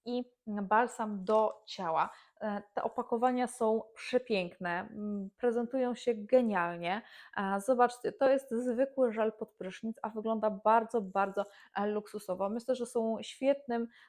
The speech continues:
dodatkiem do prezentów, e, świątecznych dla naszych najbliższych. Tych produktów mamy tutaj więcej. Jest cała seria, e, Eleo,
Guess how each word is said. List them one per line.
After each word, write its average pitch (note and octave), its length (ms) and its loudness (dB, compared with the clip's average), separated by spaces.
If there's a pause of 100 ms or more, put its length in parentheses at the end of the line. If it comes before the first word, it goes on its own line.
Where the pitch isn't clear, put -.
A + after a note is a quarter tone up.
dodatkiem A3+ 680 2 (100)
do A3 480 2 (320)
prezentów, A#3 840 2
e, G3+ 180 0
świątecznych A#3+ 680 -6
dla A3+ 140 -4
naszych A3+ 440 -6
najbliższych. G3 680 -4 (340)
Tych D#4+ 180 -6
produktów C4+ 480 -4
mamy A#3 220 -2
tutaj A3 320 -4
więcej. F#3 600 -4
Jest B3+ 240 -4 (100)
cała C4 320 -2
seria, A#3 460 -2 (320)
e, G#3+ 300 -2
Eleo, G#3+ 800 4